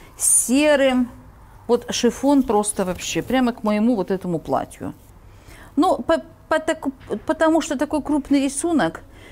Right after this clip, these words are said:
я бы его не назвала блузочным, рубашечным, я бы его назвала всё-таки плательным,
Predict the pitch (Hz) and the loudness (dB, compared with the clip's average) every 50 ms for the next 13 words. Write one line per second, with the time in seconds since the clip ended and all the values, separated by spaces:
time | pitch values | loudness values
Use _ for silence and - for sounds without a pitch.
0 | - - - 226 294 294 247 233 285 277 247 254 277 262 269 277 277 269 247 269 | -14 -4 0 2 2 4 4 4 4 4 4 4 4 4 6 6 4 4 4 4
1 | 277 269 269 254 208 208 220 214 190 170 151 180 160 - - 165 165 170 185 214 | 4 4 2 2 0 0 0 0 0 0 0 -2 -2 -2 -2 -2 0 0 0 0
2 | 214 185 208 214 196 180 165 - - - - - 175 175 196 226 226 214 214 202 | 0 0 2 2 2 0 0 -4 -4 -4 -4 -4 -2 0 2 2 2 2 2 0
3 | 208 208 208 190 196 208 214 226 233 226 - 196 180 185 - - 180 - 185 180 | 0 -2 -2 0 0 2 2 2 0 -2 -6 -8 -8 -8 -8 -10 -8 -2 0 0
4 | 160 156 - - 160 160 156 151 151 | 0 0 -2 -6 -4 -2 -2 -2 -2